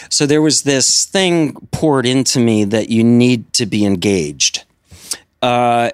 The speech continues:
and then, uh, as the war went on, um, uh, uh,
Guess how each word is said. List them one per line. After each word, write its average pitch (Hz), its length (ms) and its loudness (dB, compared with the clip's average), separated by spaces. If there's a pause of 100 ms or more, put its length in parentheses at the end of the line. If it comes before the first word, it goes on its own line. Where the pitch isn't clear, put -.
(100)
and 131 200 0
then, 135 580 -2 (520)
uh, 120 400 0
as 131 160 -2
the 139 60 0
war 160 320 0
went 143 260 0
on, 120 680 -2 (140)
um, 107 680 -4 (280)
uh, 110 580 0 (1500)
uh, 117 460 0